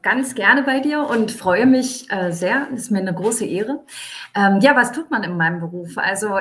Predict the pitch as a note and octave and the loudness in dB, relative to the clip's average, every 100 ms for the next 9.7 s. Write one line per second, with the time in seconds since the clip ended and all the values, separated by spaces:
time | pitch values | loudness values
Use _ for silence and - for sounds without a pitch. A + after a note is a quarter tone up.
0 | - B3 - - G3 G#3+ C4+ C4+ C4 A#3+ | -2 -6 -6 -10 -2 2 2 4 2 2
1 | A3 A3 - - - F3 F3 E3+ E3 E3 | 0 0 -6 -8 -8 -4 -2 0 -2 -4
2 | F#3 F3 E3 D3+ A3 C#4+ C4+ C4 F3+ E3+ | -8 -6 -4 -2 2 2 2 -2 -6 -6
3 | F3 E3 - - E3+ G#3 A3+ A3 A3 A3 | -6 -6 -10 -12 -8 -4 -2 -4 -4 -6
4 | D#3 E3 - A#3+ A#3+ B3 A3+ A3+ G#3+ G#3 | -6 -8 -8 -8 -8 -8 -8 -6 -6 -8
5 | - E3+ G3 G#3+ G#3+ - G#3+ F#3+ F3+ F3 | -14 -14 -6 -4 -4 -2 -2 0 -2 -2
6 | - F#3+ A#3 A#3 - D3 E3+ D#3+ G3 E3 | -6 -4 -2 -2 -2 -4 -4 -6 -6 -4
7 | G#3 - B3 A#3 G#3+ A3 A#3 A3+ - F#3 | -4 -4 -4 -6 -6 -8 -8 -10 -2 -2
8 | - A#3+ - E3 F3+ F3+ F3+ F#3+ - G#3 | 0 -2 0 0 -2 -8 -8 -12 -12 -6
9 | G3+ G3+ A3 G#3 G#3 G#3+ G#3+ | -6 -6 -8 -6 -6 -4 -6